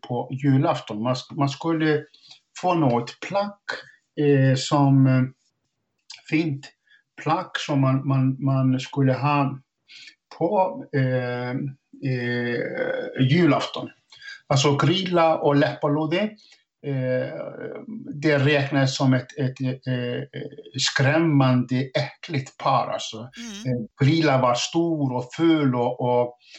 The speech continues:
Speaker 1: eh, hennes, hennes favoritmat var kött av, eh,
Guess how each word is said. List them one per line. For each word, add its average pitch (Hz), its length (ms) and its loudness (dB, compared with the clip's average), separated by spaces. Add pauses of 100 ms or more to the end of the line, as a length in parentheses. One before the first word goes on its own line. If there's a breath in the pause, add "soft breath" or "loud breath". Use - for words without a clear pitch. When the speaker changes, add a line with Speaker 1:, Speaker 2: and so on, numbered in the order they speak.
(320 loud breath)
Speaker 1:
eh, 120 300 -4
hennes, 143 380 0 (200)
hennes 135 380 0
favoritmat 143 840 0
var 127 360 0 (200 loud breath)
kött - 600 -6
av, 123 360 0
eh, 131 440 -4